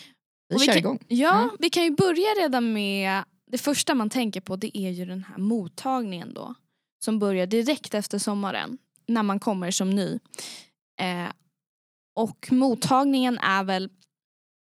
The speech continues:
Speaker 2: ja, men den är ett par veckor. Vi har pratat om det här i, i tidigare poddar, men vi kan ju,
Speaker 1: Mm.
Speaker 2: vi kan ju dra lite snabbt. Den är ett par veckor,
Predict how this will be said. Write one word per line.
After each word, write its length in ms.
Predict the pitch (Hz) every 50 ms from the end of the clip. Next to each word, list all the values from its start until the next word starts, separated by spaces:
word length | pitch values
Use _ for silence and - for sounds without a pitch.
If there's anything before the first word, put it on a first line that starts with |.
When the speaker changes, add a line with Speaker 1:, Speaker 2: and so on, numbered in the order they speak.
| _ _
Speaker 2:
ja, 60 | - 190
men 140 | 185 190
den 160 | 185 190 190 190
är 120 | 196 196
ett 100 | 202 -
par 120 | - 233
veckor. 560 | 226 247 233 - - 208 214 240 320 427 427 330
Vi 60 | 240
har 60 | 208
pratat 360 | - - 202 196 - 214 220
om 120 | 247 214 185
det 60 | 185
här 200 | 180 175 170 180
i, 240 | - - - - - - _
i 160 | - 185 180 185
tidigare 420 | - - 208 202 220 226 214 208
poddar, 260 | - - 185 - 104
men 100 | 113 165
vi 60 | 185
kan 160 | 196 - 202 202
ju, 100 | 196 196
Speaker 1:
Mm. 180 | 196 202 196 - - - -
Speaker 2:
vi 80 | - 190
kan 160 | - - 190
ju 60 | 185
dra 160 | 190 196 185
lite 220 | 185 185 190 202 202
snabbt. 300 | - - - - - - - - - - - - -
Den 140 | - 262 269
är 40 | 269
ett 80 | 262
par 120 | 277 269 254
veckor, 640 | 330 370 - - _ _ - 294 302 311 339 359